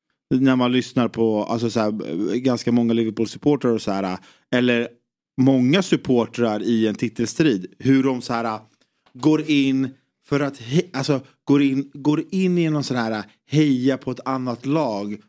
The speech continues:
mot en toppkonkurrent. Alltså så här, till exempel nu när City mötte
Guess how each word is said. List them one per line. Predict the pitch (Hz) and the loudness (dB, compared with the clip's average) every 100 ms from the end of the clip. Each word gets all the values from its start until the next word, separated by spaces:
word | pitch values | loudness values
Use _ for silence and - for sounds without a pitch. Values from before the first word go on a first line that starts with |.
| _ | _
mot | 117 123 117 117 | -4 0 0 -2
en | 113 | -2
toppkonkurrent. | 147 131 - 123 117 139 165 90 69 - | -4 -6 -6 -4 0 0 0 -2 -10 -10
Alltså | - 123 120 | -8 -6 -6
så | - | -4
här, | 113 107 101 _ _ _ | -4 -6 -10 _ _ _
till | - | -6
exempel | 131 135 127 131 | -2 -2 -2 -2
nu | 131 | 0
när | 127 | -2
City | - 190 - | -4 -8 -2
mötte | 135 123 - 120 | -2 -2 -2 -2